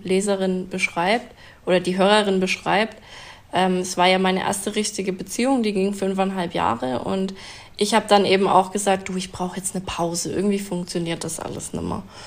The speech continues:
Und wenn ich jetzt rückblickend ganz ehrlich mit mir bin, wusste ich schon, als ich zu ihm gesagt habe, ich brauche eine Pause, bedeutet, das mit uns ist vorbei. Aber wie Thomas so schön sagte, ich habe noch die Hoffnung,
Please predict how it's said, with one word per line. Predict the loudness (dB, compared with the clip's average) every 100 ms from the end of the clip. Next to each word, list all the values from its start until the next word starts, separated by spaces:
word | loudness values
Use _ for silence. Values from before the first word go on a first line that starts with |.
| -16 -10
Und | 0 0 0 -6 -20 -20 -20 -20 -10
wenn | 0 4 4
ich | 0 -6 -4
jetzt | -4 2
rückblickend | 2 4 0 0 2
ganz | 2 2
ehrlich | 2 2 2
mit | 0
mir | 0 -2
bin, | -2 -2 -2
wusste | -4 -2
ich | -2
schon, | 0 0
als | 0 -2
ich | -6
zu | -2
ihm | -2
gesagt | -2 0 0 0
habe, | -4
ich | -6
brauche | -2 0 0
eine | -2
Pause, | 0 2 2 2 0 -2 -8 -20 -20 -20 _ _ -6
bedeutet, | 2 8 8 8 2 0 0
das | 2 2
mit | 0
uns | 0 -2
ist | -6
vorbei. | -6 -4 0 -2 -2 -8 -14 -16 -8
Aber | 4 6 6 4 2 2
wie | -2
Thomas | 0 0 0 -2
so |
schön | -2 -2
sagte, | 0 0 0 -2
ich | 0 0
habe | 0
noch | 0
die | 0 2
Hoffnung, | 4 4 2 0 0